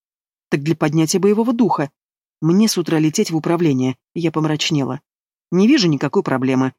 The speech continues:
Он наполнил бокал и поднял один, приглашая меня присоединиться. "Нет уж, пить с тобой я точно не стану и тебе запрещаю". Я попыталась отобрать у Лина бокал, но мой младший брательник оказался шустрее и смог увернуться,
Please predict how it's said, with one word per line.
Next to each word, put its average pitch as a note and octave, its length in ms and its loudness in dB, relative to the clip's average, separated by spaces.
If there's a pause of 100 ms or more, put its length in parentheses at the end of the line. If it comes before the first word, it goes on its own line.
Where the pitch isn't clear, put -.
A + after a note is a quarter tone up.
(320)
Он A3 120 4
наполнил G#3 460 2
бокал D#3+ 380 -2
и F#3 80 0
поднял E3 360 0
один, G3+ 260 0
приглашая D#3 500 -2
меня D3 220 0
присоединиться. D#3 880 -2 (1000)
"Нет G#3 260 4
уж, - 260 -4 (220)
пить - 160 2
с - 80 -6
тобой D3+ 240 0
я D3 40 -4
точно E3+ 300 -2
не D#3+ 140 0
стану C3+ 360 -2
и F3 100 -2
тебе E3 260 0
запрещаю". B2 640 -6 (580)
Я F3+ 220 2
попыталась E3+ 520 0
отобрать E3 520 -2
у E3+ 80 -2
Лина E3 260 2
бокал, D3+ 440 -2
но F3 80 2
мой D#3+ 120 2
младший D#3 360 -2
брательник E3 500 -2
оказался D3+ 460 -2
шустрее G#3 500 0
и E3+ 140 -6
смог F#3+ 280 -2
увернуться, F#3 680 -2